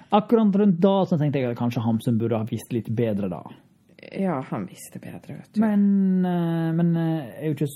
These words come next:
Speaker 1: så opptatt av ham. Han skriver jo godt, men det er ikke sånn,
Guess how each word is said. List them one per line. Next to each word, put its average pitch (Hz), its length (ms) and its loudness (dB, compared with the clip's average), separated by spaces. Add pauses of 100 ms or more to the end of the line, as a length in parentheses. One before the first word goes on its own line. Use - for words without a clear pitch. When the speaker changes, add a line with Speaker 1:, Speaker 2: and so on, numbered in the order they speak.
(140)
Speaker 1:
så 151 100 2 (420)
opptatt - 560 -10
av 104 220 -2
ham. 113 220 -2
Han 123 140 -2
skriver 151 360 2
jo 120 80 0
godt, 139 240 -2
men 131 100 0
det 135 80 2
er 131 40 0
ikke 123 80 0
sånn, 127 240 0